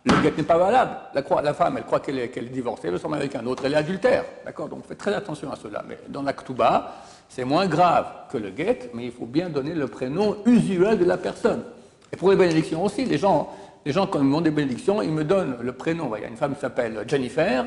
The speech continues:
on l'appelle Masauda, d'accord ? Ils m'écrivent Masauda. D'accord ? Non, je lui dis, il faut le prénom. Personne n'appelle Masauda. Jamais.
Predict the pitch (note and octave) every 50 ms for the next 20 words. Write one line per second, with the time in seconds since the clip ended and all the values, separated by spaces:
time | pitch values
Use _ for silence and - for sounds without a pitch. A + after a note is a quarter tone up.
0 | - - D#3 C#3+ C#3 - F3+ E3+ D#3 D3 D3+ D3 - C3+ C3+ B2+ G#2+ F#2+ C3+ -
1 | A2+ - F#3+ F3 D#3+ D3+ D3 D#3 D#3 D3+ D3+ D3 - E3 E3 E3 D#3 - - G3+
2 | F3 D#3+ D#3+ D#3+ D#3+ D3+ B2+ C#3 B2 F#2 - - - - - - - - - _
3 | _ _ _ - - A#2+ C#3 F3+ G3+ F3 - E3+ F3 G#3 G#3+ F#3+ - - G3+ E3+
4 | D#3 - - F3+ F3 F#3+ G3+ G3 G3 - - - - C4 C4 - - D4+ C#4 B3+
5 | A3+ - - F#3+ E3+ D#3+ D3+ D3 - D3 C#3 C3 B2+ G2+ - - - - - -
6 | _ _ _ _ _ _ _ _ _ _ _ _ _ _ _ _ _ _ _ F3
7 | B3+ C#4+ C#4+ C#4 B3+ -